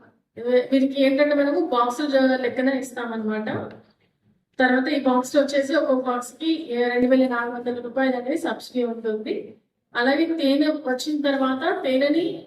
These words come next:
ఎక్స్ట్రాక్ట్ చేస్తాం, అంటే తేనెని తీసుకుంటాం. ఆ తేనెని తీసే మెషిన్ ఉంటుంది. అదే యాభై బాక్సులు పెట్టుకున్న వాళ్ళకి ఈ మెషిన్ ఇస్తాము. అది వచ్చేసి ఎనిమిది వేల రూపాయల సబ్సిడీ ఇస్తున్నాము.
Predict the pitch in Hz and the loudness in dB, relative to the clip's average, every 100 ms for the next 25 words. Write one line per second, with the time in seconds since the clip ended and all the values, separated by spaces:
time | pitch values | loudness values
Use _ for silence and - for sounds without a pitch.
0 | - 233 - 277 277 254 233 240 233 277 | -12 -12 -2 -2 -2 -4 -8 -8 -4 -4
1 | 277 262 285 285 262 - 277 254 214 175 | 2 4 4 2 -2 -4 -4 -2 -4 -8
2 | - - _ _ _ - 240 247 269 285 | -10 -18 _ _ _ -6 -2 0 4 4
3 | 330 330 302 - 311 254 - 294 262 247 | 2 0 -4 -4 -4 -4 -4 -2 -2 -4
4 | 233 220 - - - - - _ _ _ | -8 -10 -10 -12 -14 -20 -20 _ _ _
5 | 262 302 277 254 285 302 285 285 311 269 | 0 4 4 4 0 2 0 -2 -2 -2
6 | - 277 269 254 247 262 359 427 277 262 | -2 -2 -2 -2 -4 -4 -6 -6 -4 -2
7 | 254 269 254 233 - 220 233 330 - - | -2 -4 -6 -8 -8 -10 -8 -8 -10 -18
8 | _ _ - 240 269 269 285 277 381 - | _ _ -6 0 0 2 0 2 -2 -4
9 | 254 262 285 277 269 262 262 254 262 254 | 0 2 2 2 2 0 -2 -4 -2 -6
10 | 233 - 294 277 - 220 202 208 | -8 -6 -4 -4 -10 -14 -12 -12